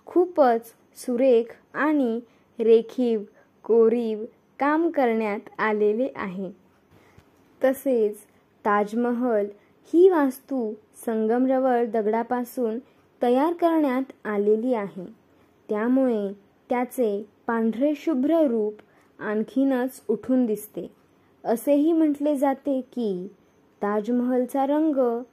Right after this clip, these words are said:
वेळेनुसार बदलत असतो, म्हणजे सकाळी ताजमहल पांढरा शुभ्र दिसतो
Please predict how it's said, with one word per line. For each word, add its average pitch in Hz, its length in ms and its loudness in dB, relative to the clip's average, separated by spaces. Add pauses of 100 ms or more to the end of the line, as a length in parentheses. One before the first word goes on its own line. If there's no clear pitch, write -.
(320)
वेळेनुसार 277 920 4 (180)
बदलत 226 540 0
असतो, 196 460 -4 (460)
म्हणजे 233 520 2 (340)
सकाळी 226 560 0
ताजमहल 262 760 0 (380)
पांढरा 226 500 0
शुभ्र 349 380 2
दिसतो 254 560 -2